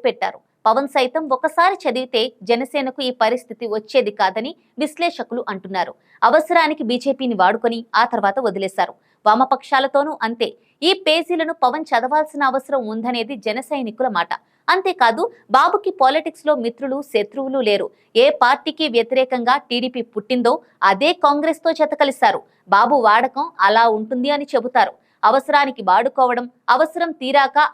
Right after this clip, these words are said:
అడ్డు తప్పించడం, అవే బాబు బుక్ లో ప్రధాన శీర్షికలు అంటారు. ఇవన్నీ తెలుసుకొని ఆ బుక్ ఇప్పటికైనా చదివితే పవన్ అంత ఈజీగా బాబు ట్రాప్ లో పడేవారు కాదనే టాక్ ఉంది. ఎన్నో బుక్స్ చదివానని చెప్పుకునే పవన్ కళ్యాణ్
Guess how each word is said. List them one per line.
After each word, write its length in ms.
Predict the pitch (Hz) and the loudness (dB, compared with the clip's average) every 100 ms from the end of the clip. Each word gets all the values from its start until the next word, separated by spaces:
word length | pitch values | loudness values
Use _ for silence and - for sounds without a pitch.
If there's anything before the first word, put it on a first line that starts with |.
| 214 | -2
అడ్డు 180 | 202 233 | -2 -2
తప్పించడం, 500 | 220 214 240 - 190 - _ - | -2 -2 -10 -10 -12 -12 _ -2
అవే 180 | 208 262 277 | 0 0 0
బాబు 180 | 240 254 240 | 0 0 -4
బుక్ 180 | 269 262 | -8 -4
లో 60 | 262 247 | -4 -2
ప్రధాన 300 | 220 277 277 262 | 0 0 -2 -4
శీర్షికలు 520 | 240 - 269 254 262 208 | -10 -10 -6 -4 -4 -6
అంటారు. 280 | 202 185 156 - _ _ 320 | -4 -4 -4 -10 _ _ 0
ఇవన్నీ 360 | 339 381 415 403 254 | 2 2 -2 -2 -2
తెలుసుకొని 480 | 277 - 269 247 247 _ - 269 | -2 -4 -2 -2 -6 _ 0 0
ఆ 40 | 302 | 2
బుక్ 180 | 339 - 285 | -2 -6 -12
ఇప్పటికైనా 540 | - 381 - 302 277 254 | -2 -2 0 0 0 -2
చదివితే 420 | 196 190 233 311 466 - _ 269 | -4 -4 -8 -8 -8 -10 _ 2
పవన్ 280 | 277 330 - - | 2 0 -2 -6
అంత 180 | 247 320 349 269 | -4 -4 -6 -6
ఈజీగా 320 | 262 247 294 214 | -6 -2 -2 2
బాబు 180 | 220 226 - | 0 0 -4
ట్రాప్ 260 | 254 233 254 | 0 0 -2
లో 60 | 254 | -2
పడేవారు 480 | 180 196 240 247 233 226 | -2 -2 0 2 0 0
కాదనే 380 | 202 233 269 277 269 | 0 0 -2 -12 -6
టాక్ 220 | 262 254 254 | -6 -4 -6
ఉంది. 160 | 220 - _ _ _ 247 | -8 -12 _ _ _ 0
ఎన్నో 300 | 285 349 370 277 | 2 4 4 2
బుక్స్ 220 | 311 - | -2 0
చదివానని 480 | 254 240 285 277 262 262 | 0 2 2 0 -4 -6
చెప్పుకునే 360 | 262 - 247 233 | -8 -4 -4 -4
పవన్ 240 | 190 226 262 | -6 -6 -2
కళ్యాణ్ 320 | 262 214 254 | -2 2 0